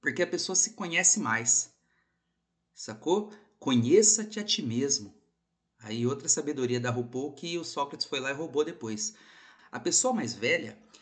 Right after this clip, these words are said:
ela já se entendeu um pouco melhor, um pouco melhor, sabe? Ela já chafurdou ali nos abismos interiores dela, no caso,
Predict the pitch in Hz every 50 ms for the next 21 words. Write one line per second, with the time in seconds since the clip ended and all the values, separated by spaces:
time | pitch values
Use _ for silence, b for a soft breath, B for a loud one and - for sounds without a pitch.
0 | b b b - - 143 165 175 - - - 170 180 190 - - - 214 220 233
1 | 226 - 233 233 214 170 131 117 123 127 135 139 - - - - _ _ _ _
2 | _ _ _ _ _ _ - 120 120 120 120 120 139 147 143 143 151 139 120 107
3 | 104 101 101 101 104 - - _ - 123 120 120 - 233 254 254 254 - - 147
4 | 120 107 104 98 95 95 104 - - _ _ _ - - 123 135 165 - 123 120
5 | 123 B B B B B B - 113 123 127 120 117 139 147 151 - - - 170
6 | - - - - 190 170 131 120 123 139 151 139 120 117 123 131 135 131 120 120
7 | 123 113 107 - 120 123 120 120 117 113 117 117 117 113 120 110 107 104 104 107
8 | 120 135 135 123 113 104 107 - - 107 101 110 131 139 147 143 143 139 139 b
9 | b b b b b _ - 110 107 - - 113 123 139 156 165 160 - - -